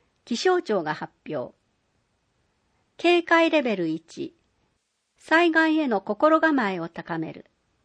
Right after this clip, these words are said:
早期注意情報等。気象庁が発表。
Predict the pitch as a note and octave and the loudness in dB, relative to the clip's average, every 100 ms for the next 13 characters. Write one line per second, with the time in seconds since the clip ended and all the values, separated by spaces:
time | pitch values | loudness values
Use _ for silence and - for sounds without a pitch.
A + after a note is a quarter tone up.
0 | _ _ _ _ _ - F4 E4 G#3 - | _ _ _ _ _ 0 0 0 -6 -2
1 | C#4 C#4 C4+ C4+ B3 G#3+ E3 D#3 - F3+ | 0 0 0 0 -2 -2 -6 -8 -8 -8
2 | D3 - _ _ _ _ _ _ _ - | -8 -12 _ _ _ _ _ _ _ -8
3 | A#3+ F4 F3 E4+ F#3 E3 D#3+ E3 - _ | -2 0 0 0 -2 -2 -6 -8 -12 _
4 | F3 E3+ D#3+ | -6 -4 -6